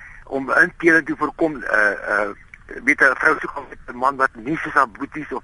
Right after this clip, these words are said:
soos haar pa lyk nie, en andersom so die man ook nie, eh, susters se goed nie. Eh, was 'n baie interessante ding lees.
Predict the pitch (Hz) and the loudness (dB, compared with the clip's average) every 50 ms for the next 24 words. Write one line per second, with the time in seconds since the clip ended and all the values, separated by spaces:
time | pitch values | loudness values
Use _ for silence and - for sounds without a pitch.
0 | - - 143 127 - 131 123 120 117 - - 143 139 135 123 113 117 - - 139 | -8 -10 -10 -8 -6 -2 -2 -2 0 2 2 2 4 4 4 2 2 0 -2 -8
1 | 127 117 117 127 123 131 143 139 - 139 135 127 - - 139 127 120 113 101 120 | -8 -4 -2 -2 -2 0 -2 -4 -4 -8 -10 -10 -12 -12 -10 -10 -10 -10 -10 -10
2 | 113 117 120 120 123 143 135 - - 135 131 117 123 117 117 117 117 - - - | -4 0 0 0 0 0 -4 -6 -6 -6 -4 -2 0 0 0 0 -2 -6 -2 2
3 | 170 165 - - 151 - - 107 - - 110 - - 90 85 - - - - - | 2 2 4 4 2 2 2 0 0 -2 -2 -4 -8 -10 -12 -12 -12 -12 -12 -10
4 | - - - - - - - - - - - - 135 139 147 147 151 - - 180 | -8 -6 -6 -4 -4 -6 -6 -8 -10 -4 2 4 6 6 6 6 4 2 -2 -2
5 | - - 226 190 - 190 233 254 226 - 202 - - 202 196 170 190 151 147 151 | -2 -2 -2 2 4 4 4 4 2 -2 -6 -4 -2 -2 0 0 0 0 0 -2
6 | 160 156 131 135 160 | -4 -2 0 2 2